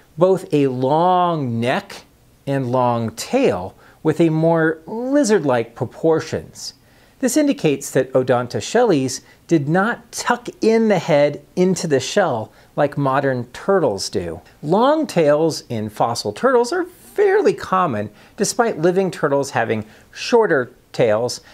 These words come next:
that can often fit inside the shell. Odontochelys also helps answer the puzzle as to the location of the shoulder girdle in modern turtles, which is located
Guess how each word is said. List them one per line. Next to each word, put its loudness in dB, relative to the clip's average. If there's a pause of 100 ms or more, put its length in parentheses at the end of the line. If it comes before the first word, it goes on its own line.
(140)
that 0 (160)
can -2
often 0
fit -2
inside -4
the -8
shell. -4 (420)
Odontochelys 2 (100)
also 2
helps -4
answer 0
the -6 (100)
puzzle -2 (400)
as -4
to -2
the 2
location 0
of -4
the -4
shoulder 0
girdle -8 (300)
in 0
modern 0
turtles, -4 (320)
which -2
is -2
located 0